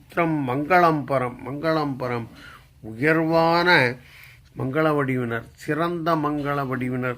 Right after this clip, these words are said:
அப்படின்னு நம்ம அர்த்தம் பண்ணிட்டா போறோம். வேற ஒண்ணும் ஸ்பெஷலா வித்திய-, விசேஷமான அர்த்தம் இல்ல. மங்களம் பரம்னா உயர்வானது,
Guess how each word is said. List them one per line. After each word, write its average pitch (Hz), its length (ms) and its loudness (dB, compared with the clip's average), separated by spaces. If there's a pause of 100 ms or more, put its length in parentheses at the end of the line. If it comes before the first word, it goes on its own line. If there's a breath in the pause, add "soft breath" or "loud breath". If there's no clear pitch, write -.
அப்படின்னு 139 220 -4
நம்ம 156 280 -2
அர்த்தம் 135 360 -4
பண்ணிட்டா 127 500 -6
போறோம். 120 280 -6 (580 loud breath)
வேற 156 220 0
ஒண்ணும் 170 240 -2 (100)
ஸ்பெஷலா 156 640 0
வித்திய-, 143 320 -4
விசேஷமான 175 680 0
அர்த்தம் 135 340 -4
இல்ல. 139 200 -6
மங்களம் 139 580 -4
பரம்னா 170 420 -2
உயர்வானது, 147 840 -2